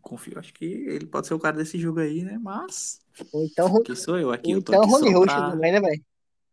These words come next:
Speaker 1: É, o menino rústico que tá sumido aí desde o do
Speaker 2: Sumido.
Speaker 1: começo da Libertadores, acho que do ano passado, não sei, do final da Libertadores do ano passado, no caso, né?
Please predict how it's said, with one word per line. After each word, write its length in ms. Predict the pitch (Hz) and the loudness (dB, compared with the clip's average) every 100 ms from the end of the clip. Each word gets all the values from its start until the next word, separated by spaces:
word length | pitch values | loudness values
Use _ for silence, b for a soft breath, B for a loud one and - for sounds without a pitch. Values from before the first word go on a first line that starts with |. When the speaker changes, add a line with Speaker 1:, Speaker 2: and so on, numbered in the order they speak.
| _ _ _ _ _ _ | _ _ _ _ _ _
Speaker 1:
É, 200 | 127 104 | -6 -4
o 240 | 101 110 | -4 -6
menino 360 | 110 113 110 110 | -4 -6 -6 -8
rústico 320 | 104 95 - 104 | -10 -12 -12 -14
que 120 | - | -6
tá 120 | 113 | -6
sumido 440 | - 117 104 107 110 | -4 -6 -4 -4 -4
aí 200 | 104 110 - | -6 -6 -10
desde 460 | 127 107 110 127 135 | -18 -4 -4 -4 -6
o 320 | 147 151 147 | -8 -8 -6
do 20 | |
Speaker 2:
Sumido. 100 | 127 | -6
Speaker 1:
começo 340 | - 135 135 - | -4 -6 -6 -2
da 100 | 127 | -2
Libertadores, 680 | 120 127 - - 110 117 | -2 -2 -2 0 0 0
acho 160 | 120 - | -4 -6
que 80 | 214 | -2
do 80 | 123 | -2
ano 100 | 135 | -2
passado, 460 | 466 - - - | -6 -4 -4 -4
não 200 | 120 113 | -8 -14
sei, 280 | 147 - 107 | -14 -12 -10
do 100 | 110 | -10
final 280 | 110 110 107 | -6 -4 -4
da 100 | 113 | -4
Libertadores 480 | 110 113 113 110 107 | -6 -6 -6 -6 -6
do 60 | 110 | -8
ano 80 | |
passado, 400 | 110 117 - 117 | -10 -8 -6 -6
no 80 | 113 | -8
caso, 300 | 110 104 107 | -6 -4 -6
né? 120 | 117 | -12